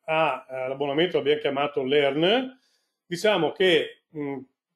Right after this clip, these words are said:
costerebbe centosessanta euro, adesso lo facciamo in offerta fino al trenta aprile a, a, addirittura a centoquarantacinque anziché trecento, con centoquarantacinque euro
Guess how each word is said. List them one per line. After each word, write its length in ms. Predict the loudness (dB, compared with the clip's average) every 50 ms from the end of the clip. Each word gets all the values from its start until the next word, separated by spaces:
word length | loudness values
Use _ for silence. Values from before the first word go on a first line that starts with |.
| _ _ _ _ _
costerebbe 680 | -2 -2 0 0 2 2 4 4 4 4 4 2 2 2
centosessanta 960 | 2 2 2 4 2 2 0 -4 -4 -4 -2 0 0 2 2 2 2 2 4
euro, 460 | 4 4 4 4 4 2 0 -4 -6
adesso 260 | -4 -2 -2 0 0
lo 60 | -2
facciamo 640 | 0 -2 -4 0 2 2 2 4 4 2 2 0 -4 _ _ _ _ _
in 140 | -2 0 0
offerta 480 | 0 0 2 2 2 2 2 2 -2 -4
fino 260 | -2 0 0 0 0
al 100 | 0 0
trenta 340 | 0 0 0 0 0 0 -2
aprile 340 | -2 -2 -2 0 2 2 2
a, 60 | 2
a, 440 | 0 -4 -10 -12 -10 -10 -10 -10 -12
addirittura 440 | -12 -12 -12 -6 -2 2 2 2
a 60 | 2 2
centoquarantacinque 1400 | 0 -2 -2 0 -2 -2 -2 -2 -2 -2 -2 -4 -8 -6 -6 -8 -6 -4 0 2 2 2 2 -2 -6 _ _ _ _ _
anziché 360 | -6 -6 -6 -6 -4 -2 0 2
trecento, 720 | 2 2 2 2 4 2 2 2 2 2 0 0 0 -4 -14 _ _ _ _ _
con 280 | 2 4 4 4 4 4
centoquarantacinque 1200 | 4 2 2 2 0 0 2 2 2 2 2 0 -2 -2 -2 -2 -4 -2 2 2 4 4 6 6
euro 640 | 4 4 4 4 6 6 4 4 0 -4 -16 _